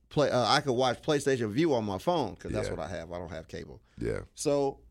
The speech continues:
Speaker 1: so I started Raw from the beginning, and I'm like,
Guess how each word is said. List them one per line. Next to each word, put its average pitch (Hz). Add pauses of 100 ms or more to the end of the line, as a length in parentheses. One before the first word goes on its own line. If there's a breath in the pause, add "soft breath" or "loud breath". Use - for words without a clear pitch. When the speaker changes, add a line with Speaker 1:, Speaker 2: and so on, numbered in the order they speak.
(280)
Speaker 1:
so 117
I 120
started 135
Raw 127
from 123
the 113
beginning, 107 (240 soft breath)
and 113
I'm 139
like, 110